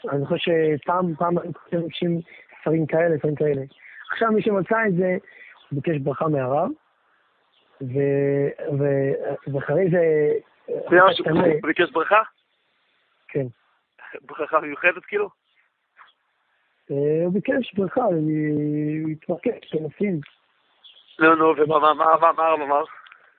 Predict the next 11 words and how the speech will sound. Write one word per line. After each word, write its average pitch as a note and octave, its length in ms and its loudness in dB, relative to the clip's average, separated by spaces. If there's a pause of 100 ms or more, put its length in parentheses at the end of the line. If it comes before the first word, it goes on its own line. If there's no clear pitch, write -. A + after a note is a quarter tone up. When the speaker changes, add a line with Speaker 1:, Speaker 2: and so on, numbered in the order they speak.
(160)
Speaker 1:
הרב F#3 200 0
ילך. D4 220 -2 (2250)
Speaker 2:
כמו D3+ 280 6
ה-, D#3 280 4 (1300)
הברכות D3+ 380 0
של E3+ 140 2
יצחק, - 480 0
שבליל C3+ 760 -2
הסדר D3+ 360 0
ביקשו B2+ 220 -8
ברכה. C#3 300 -4